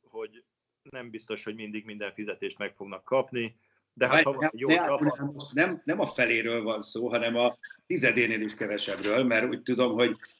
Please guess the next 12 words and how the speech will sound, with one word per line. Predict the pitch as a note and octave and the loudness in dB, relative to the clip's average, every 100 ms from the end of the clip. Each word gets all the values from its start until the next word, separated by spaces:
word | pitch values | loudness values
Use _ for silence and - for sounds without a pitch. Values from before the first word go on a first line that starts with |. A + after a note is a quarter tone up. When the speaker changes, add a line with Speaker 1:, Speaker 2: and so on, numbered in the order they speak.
| _ | _
Speaker 2:
ö, | - A#2 A2+ A#2 A#2 A2+ | -4 0 2 2 2 0
tizenhétezer | C3+ C3 B2 A#2+ A2 A#2+ | 2 4 4 2 2 4
euró | A#2+ A2+ G#2+ | 4 2 2
az | G#2 G2 | 0 0
ő | G2+ G2+ G2+ _ _ | -2 -4 -6 _ _
havi | - A#2 G#2+ G#2 | -6 -2 0 -2
fizetése, | G#2+ A#2+ G#2 - B2 A#2+ C#3 C#3 - _ | -2 -4 -4 0 2 4 4 2 -6 _
most | - A#2+ | -2 0
pedig | - A#2+ A#2+ | 2 4 4
háromszázezer | B2 C#3 - - A2 G2+ A2 | 4 2 2 0 -4 -2 -4
forintnak | - B2 G2+ G2+ G2 | -2 -2 -2 -6 -6
megfelelő, | G2 - G2+ F#2+ G2 F#2+ F#2+ | -8 -6 -8 -6 -6 -8 -10